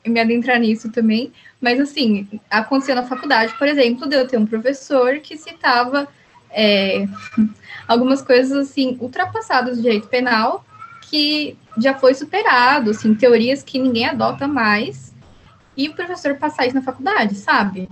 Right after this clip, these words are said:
Enquanto na Europa eles estão trabalhando, né, que por várias questões lá é o, o epicentro mesmo, trabalhando com assuntos muito mais, assim, adiantes, muito mais evoluídos, de certa maneira, e não evoluídos porque são melhores, mas evoluídos porque passaram de um estágio pra outro.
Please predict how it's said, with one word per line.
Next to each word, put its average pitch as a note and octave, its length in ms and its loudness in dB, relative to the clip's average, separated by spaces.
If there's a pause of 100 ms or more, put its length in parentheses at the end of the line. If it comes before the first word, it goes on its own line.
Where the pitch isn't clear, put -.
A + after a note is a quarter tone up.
(240)
Enquanto B3+ 440 0
na C#4 100 4
Europa C4 420 2
eles A#3 160 2
estão G#3+ 260 0
trabalhando, G#3 600 0
né, F3 140 -6
que - 260 -16 (680)
por G#3+ 160 2
várias G3+ 400 -2
questões G3+ 500 -6
lá F#3+ 360 0 (300)
é G3 140 -2
o, F#3+ 320 -4 (460)
o G#3+ 80 0
epicentro A3+ 720 2
mesmo, G3+ 600 -2 (340)
trabalhando A#3 540 4
com A3 280 -4 (120)
assuntos A3+ 460 0
muito D#4+ 520 0
mais, C4 260 2
assim, A#3+ 240 -2
adiantes, A#3+ 720 0
muito B3 280 0
mais D#4+ 340 -4
evoluídos, A#3 760 0
de - 60 -8
certa G3+ 240 -4
maneira, G#3 400 -2
e C4 40 2
não E4+ 120 0
evoluídos D#4+ 420 -2
porque C4 240 -2
são B3+ 160 -4
melhores, G3+ 420 0
mas A3 160 2
evoluídos A#3+ 460 0
porque - 140 -12
passaram C#4+ 400 -2
de C4 80 -2
um C4+ 60 2
estágio B3+ 380 -2
pra D4+ 200 -6
outro. A#3+ 280 -4